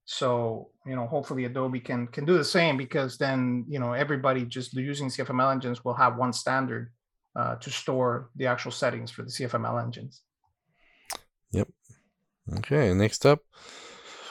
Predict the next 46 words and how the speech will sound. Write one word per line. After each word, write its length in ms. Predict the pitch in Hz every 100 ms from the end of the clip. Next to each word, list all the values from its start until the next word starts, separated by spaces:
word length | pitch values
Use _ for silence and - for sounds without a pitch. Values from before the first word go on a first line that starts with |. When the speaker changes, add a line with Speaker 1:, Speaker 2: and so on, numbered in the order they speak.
| -
Speaker 2:
we 80 | 107
have 80 | 117
another 240 | 120 117
one 160 | 117 113
from 380 | 110 101 95 90 90
Mark 300 | 101 117 -
Takata. 400 | - 131 135 180
So 240 | - 117
trying 300 | - 143 156
out 180 | 151 104
Redis 300 | 127 120 104
for 120 | -
Cold 280 | 87 113 104
Fusion 280 | 101 101 92
caching. 600 | - 87 - 64 76 92 _
And 80 | 101
so 80 | 110
he 100 | 104
has 160 | 107 104
said 140 | 107
he 60 | 101
had 120 | 98
a 40 |
customer 340 | - 90 - 87
reach 220 | 90 -
out 200 | 85 69
to 100 | -
him 120 | 85
about 280 | 85 85 65
moving 340 | 85 82 85 82
their 100 | 80
session 380 | - 85 90
storage 420 | 85 - 87 85 -
to 80 | 78
Redis. 440 | 82 82 85 -
And 80 | 78
so 320 | 85 82 80 - - - - -
he 100 | 92
decided 340 | 92 87 80
to 120 | -
play 220 | - 87
around 260 | 80 80 80
with 120 | 80
it. 220 | 80 -
And 160 | - 82
so, 340 | - 78 78